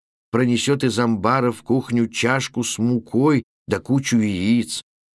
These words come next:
Там повар вдруг выплеснет воду из окошка и обольет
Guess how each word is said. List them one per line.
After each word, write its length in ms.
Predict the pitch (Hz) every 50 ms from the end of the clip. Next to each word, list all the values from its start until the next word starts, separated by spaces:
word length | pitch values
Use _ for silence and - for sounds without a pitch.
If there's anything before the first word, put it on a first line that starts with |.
| _
Там 260 | - 104 127 131 120 - -
повар 380 | 131 151 170 170 156 165 156
вдруг 440 | 131 123 110 120 147 165 135 - -
выплеснет 720 | 90 92 127 143 - 127 131 127 - - 131 131 127 - -
воду 400 | 95 107 143 156 156 135 139 131
из 120 | 117 107
окошка 600 | 117 117 117 127 160 175 156 135 - - 135 123 - _ _ _ _ -
и 40 | 104
обольет 640 | 123 120 123 123 120 113 131 151 156 151 127 -